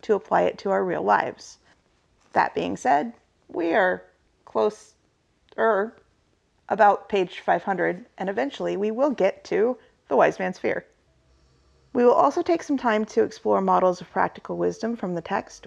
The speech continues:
with an Aristotelian phronimos of the week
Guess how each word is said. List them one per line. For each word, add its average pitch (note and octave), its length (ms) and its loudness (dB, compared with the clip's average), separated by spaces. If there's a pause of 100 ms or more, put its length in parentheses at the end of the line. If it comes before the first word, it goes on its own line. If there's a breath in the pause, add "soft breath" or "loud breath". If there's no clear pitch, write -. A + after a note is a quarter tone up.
with F#3+ 160 -4
an F#3 80 -4
Aristotelian F3 760 -4
phronimos E3+ 520 -6
of E3+ 120 -12
the E3+ 100 -4
week F#3+ 380 -8